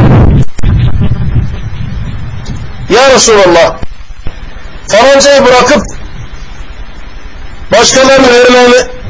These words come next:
zekat malından vermenin sebebi nedir? Yani bu benim tanıdığım, mümin olarak bildiğim, gördüğüm o şahsa zekat malından vermemenin sebebi nedir diye sordum kendisine sallallahu aleyhi ve selleme.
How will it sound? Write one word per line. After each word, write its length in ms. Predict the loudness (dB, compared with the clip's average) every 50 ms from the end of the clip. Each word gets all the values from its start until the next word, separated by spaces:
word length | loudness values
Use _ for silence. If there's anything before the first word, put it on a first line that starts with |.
| -8 -8 -8 -10 -8
zekat 420 | -4 0 0 2 2 2 2 4 4
malından 540 | 4 4 4 4 4 4 4 2 0 -2 -6 -12 -14 -14 -14 -12 -12 -12 -12 -12 -14 -14 -14 -8 -2
vermenin 600 | 0 2 4 4 4 4 4 4 4 4 2 0 -2 -8 -10 -12 -12 -6 -6 -6 -6 -6 -8 -8 -8 -8 -10 -12 -12 -12 -12 -8
sebebi 480 | -6 -2 0 2 2 4 4 4 4 4
nedir? 320 | 2 2 2 2 0 0 -4 -8 -12 -14 -12 -4
Yani 320 | 0 2 4 4 4 4 4
bu 200 | 4 4 4 4
benim 240 | 4 4 4 4 4
tanıdığım, 680 | 4 2 4 4 4 4 4 4 2 2 0 -2 -6 -12 -12 -14 -10 -8 -6 -6 -6 -8 -10 -12 -14 -14 -14 -14 -14 -14 -10 -4
mümin 360 | 0 2 2 4 4 4 4 4
olarak 420 | 4 4 4 4 4 4 2 0 0 -4 -8 -10 -10 -10 -10 -12 -14 -14 -6
bildiğim, 640 | -2 0 2 4 4 4 4 4 2 2 0 -2 -6 -10 -8 -2
gördüğüm 440 | 0 2 4 4 2 2 0 -2 0 2 2 2
o 20 | 2
şahsa 440 | 2 2 2 2 2 2 2 2
zekat 400 | 2 2 0 2 2 2 2 4
malından 440 | 4 4 4 4 4 4 2 2 2
vermemenin 540 | 2 2 4 4 4 4 4 4 4 4 2 0 -2 -6 -12 -12 -6
sebebi 420 | -2 0 2 2 2 4 4 4 4
nedir 320 | 4 4 4 2 0 0
diye 300 | 2 2 2 2 2 -2 -6 -8
sordum 360 | -4 0 2 2 2 2 0
kendisine 480 | 0 2 2 2 2 0 2 2 2 2
sallallahu 380 | 2 2 2 2 2 2 2 2
aleyhi 240 | 2 2 4 4
ve 80 | 2 2
selleme. 360 | 2 0 0 0 0 0 -2